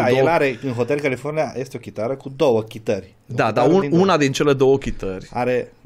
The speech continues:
Speaker 2: are doisprezece corzi.
Speaker 1: optsprezece corzi are în total.
Speaker 2: Practic nu, că nu poate cânta la amândouă deodată.
Speaker 1: Nu, nu.
Speaker 2: Dar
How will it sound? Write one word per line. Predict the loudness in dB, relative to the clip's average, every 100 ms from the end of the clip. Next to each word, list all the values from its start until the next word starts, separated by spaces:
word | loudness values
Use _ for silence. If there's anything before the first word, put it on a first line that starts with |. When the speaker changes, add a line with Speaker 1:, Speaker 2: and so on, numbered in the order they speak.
| -6
Speaker 2:
are | -2 0
doisprezece | 0 -2 -2 -8 -6
corzi. | -8 -8 -12 -10 -8 -6
Speaker 1:
optsprezece | -4 -4 -6 -8
corzi | -6 -6 -4
are | -6
în | -8
total. | -12 -12 -10
Speaker 2:
Practic | -4 -4 -2 -2
nu, | 0 -2
că | -4
nu | -4
poate | -4 -2 -2
cânta | -2 -2
la | -2
amândouă | -4 -4 -4
deodată. | -4 -4 -6 -14 -14
Speaker 1:
Nu, | -6 -4 -4
nu. | -4
Speaker 2:
Dar | -2 -2